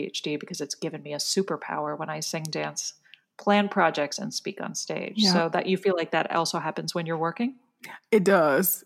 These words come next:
Speaker 2: It does, especially when, and this is why I feel like entrepreneurship works for me,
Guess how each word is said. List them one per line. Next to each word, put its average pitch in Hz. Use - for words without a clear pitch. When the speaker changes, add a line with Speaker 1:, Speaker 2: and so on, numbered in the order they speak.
Speaker 2:
It 196
does, 190
especially 196
when, 180
and 208
this 294
is 233
why 185
I 185
feel 190
like 180
entrepreneurship 180
works 160
for -
me, 226